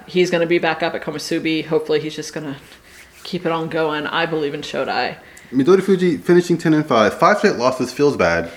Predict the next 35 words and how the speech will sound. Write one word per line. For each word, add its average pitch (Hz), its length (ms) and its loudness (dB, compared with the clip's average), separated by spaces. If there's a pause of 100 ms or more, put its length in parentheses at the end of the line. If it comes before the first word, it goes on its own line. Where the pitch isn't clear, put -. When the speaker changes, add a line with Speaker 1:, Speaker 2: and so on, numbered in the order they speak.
(120)
Speaker 1:
It 302 100 -2
does, 175 280 6
but - 120 -4
that's 196 220 0
still 214 160 4
a 185 40 0
really 175 220 2
good 165 160 -2
record. - 520 -8
Speaker 2:
It - 60 -4
is 110 120 0
a 110 40 2
good 139 200 2
record. 95 500 2 (580)
I 107 200 2
think 131 300 4
he - 180 -4
would 113 140 2
have 107 100 2
taken 110 340 0
those 101 160 0
five 101 300 0
losses 98 500 -2
anywhere 117 320 2
else 104 320 0
other 101 220 0
than 95 300 2
Speaker 1:
The 180 100 6
Speaker 2:
the - 0 -
Speaker 1:
final - 260 4
Speaker 2:
last 107 200 4
Speaker 1:
five 165 140 2
Speaker 2:
five 117 180 4
days. 170 580 4
Speaker 1:
days. - 80 0